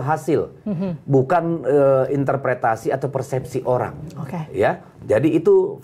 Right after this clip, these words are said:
Speaker 1: freeze gitu ya. Nah, itu kan sampelnya di Indonesia dua ribu sampai dua ribu lima ratus gitu
Speaker 2: Ti-,
Speaker 1: ya.
Speaker 2: tiga ribu kurang lebih punya lead, Bang.
Speaker 1: Ya,
Speaker 2: Hmm.
Speaker 1: tiga ribu sama dua ribu sebenarnya secara statistik
Speaker 2: Hmm.
Speaker 1: sama ya. Kami termasuk yang pertama membawa metode ini ke Indonesia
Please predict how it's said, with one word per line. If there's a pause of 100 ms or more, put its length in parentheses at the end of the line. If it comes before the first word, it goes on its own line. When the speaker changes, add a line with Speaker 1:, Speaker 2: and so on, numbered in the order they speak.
(120)
Speaker 1:
freeze
gitu
ya. (480)
Nah,
itu
kan
sampelnya
di
Indonesia
dua
ribu
sampai
dua
ribu
lima
ratus
gitu
Speaker 2:
Ti-,
Speaker 1:
ya.
Speaker 2:
tiga
ribu
kurang
lebih
punya
lead,
Bang. (240)
Speaker 1:
Ya,
Speaker 2:
Hmm.
Speaker 1:
tiga
ribu
sama
dua
ribu
sebenarnya
secara
statistik
Speaker 2:
Hmm.
Speaker 1:
sama (320)
ya. (340)
Kami
termasuk
yang
pertama
membawa
metode
ini
ke
Indonesia